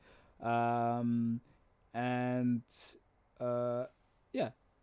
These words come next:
I heard the boys, they were talking about it. They're like, "Yeah, have you seen the music video to the song? Um, yo, bruh." Uh, and then I was like, "Huh? What do you mean?" They're like, "Yo, bro, you don't know, bro." And they start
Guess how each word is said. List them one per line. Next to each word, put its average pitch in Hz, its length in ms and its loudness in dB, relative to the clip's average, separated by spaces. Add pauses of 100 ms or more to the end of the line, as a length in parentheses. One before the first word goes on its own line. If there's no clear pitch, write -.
(120)
I 120 120 -4
heard 139 200 0
the 131 60 -2
boys, 131 300 2
they 120 60 -2
were 117 80 0
talking 139 240 -4
about 123 200 0
it. 120 40 -8
They're 120 100 -6
like, 104 220 -14
"Yeah, 170 120 -8
have 160 140 -4
you 139 60 0
seen 175 160 -2
the 156 60 2
music 156 280 2
video 147 240 -2
to 143 100 -8
the 131 140 -4
song? 147 560 0 (480)
Um, 131 500 4
yo, 123 320 6
bruh." 120 480 2
Uh, 135 720 4
and 123 80 -4
then 131 100 2
I 135 40 4
was 120 120 -2
like, 104 240 -6
"Huh? 220 240 -2 (120)
What 131 140 -8
do 127 60 -4
you 127 100 2
mean?" 120 180 0
They're 113 100 -2
like, 110 240 -4
"Yo, 117 240 4
bro, 117 260 0
you 117 120 2
don't 117 200 2
know, 117 240 0
bro." 110 400 -6 (260)
And 120 140 0
they 120 80 2
start 127 280 2